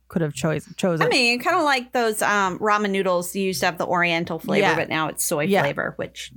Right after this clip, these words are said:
Speaker 2: I mean, good change.
Speaker 1: Yeah.
Speaker 2: But
Speaker 1: So
Speaker 2: I'm shocked that that recipe thing from the seventies
Speaker 1: Doesn't
Speaker 2: doesn't
Speaker 1: say or-,
Speaker 2: list it as
Speaker 1: I'm,
Speaker 2: Oriental.
Speaker 1: I'm guessing that
Speaker 2: <laughs>
Speaker 1: there is, there are some in there somewhere. But, um, so, but then I was like, "Mm,"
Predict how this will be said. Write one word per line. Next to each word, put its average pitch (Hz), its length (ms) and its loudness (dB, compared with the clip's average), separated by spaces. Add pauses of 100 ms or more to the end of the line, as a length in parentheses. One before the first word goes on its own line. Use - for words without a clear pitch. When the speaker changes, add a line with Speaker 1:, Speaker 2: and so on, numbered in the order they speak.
Speaker 2:
I 190 60 -4
mean, 165 360 -2
good 190 200 -4
change. - 200 -2
Speaker 1:
Yeah. 285 140 4 (160)
Speaker 2:
But 180 280 0 (360)
Speaker 1:
So 247 440 0
Speaker 2:
I'm 202 180 0
shocked 185 520 -2
that 190 200 0
that 185 320 0 (580)
recipe 208 560 -2
thing 180 260 0
from 180 140 -2
the 170 80 0
seventies 175 600 0
Speaker 1:
Doesn't 214 220 2
Speaker 2:
doesn't 175 40 0
Speaker 1:
say 202 160 2
or-, 196 120 4
Speaker 2:
list - 120 -2
it 165 80 -4
as 226 160 4
Speaker 1:
I'm, 214 60 0
Speaker 2:
Oriental. 175 560 2
Speaker 1:
I'm 240 100 6
guessing 233 220 4
that 196 120 4
Speaker 2:
<laughs> 190 40 2
Speaker 1:
there 185 200 2
is, 180 140 0
there 190 280 0
are 175 120 2
some 165 260 -2
in 151 120 -4
there 147 140 -2
somewhere. - 460 -6
But, 208 180 2 (440)
um, 233 540 0 (600)
so, 262 320 0
but 233 220 -2
then 302 160 2
I 302 180 2
was 254 240 -2
like, 262 300 0
"Mm," 269 360 0